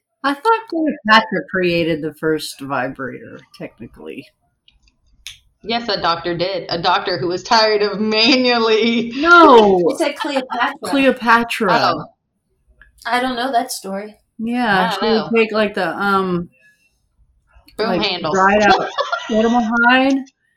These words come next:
Speaker 1: and she would collect bumblebees.
Speaker 3: Stop it! That's
Speaker 1: <laughs>
Speaker 3: bullshit. There's no way.
Speaker 2: That is, you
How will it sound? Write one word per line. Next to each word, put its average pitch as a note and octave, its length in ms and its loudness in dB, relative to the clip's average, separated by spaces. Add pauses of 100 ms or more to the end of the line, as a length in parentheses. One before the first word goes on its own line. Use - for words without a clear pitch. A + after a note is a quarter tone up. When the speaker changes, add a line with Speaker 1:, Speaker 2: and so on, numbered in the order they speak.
(240)
Speaker 1:
and G3+ 240 -4
she G#3+ 180 -6
would G3+ 240 -2
collect G3+ 520 -4 (880)
bumblebees. G3+ 920 0
Speaker 3:
Stop - 680 0
it! - 140 4
That's C4 360 2
Speaker 1:
<laughs> - 0 -
Speaker 3:
bullshit. A#3 420 2 (140)
There's F4 260 4
no C4+ 220 6
way. G#3+ 80 0
Speaker 2:
That D4+ 680 4
is, A3+ 120 -2
you G4+ 120 2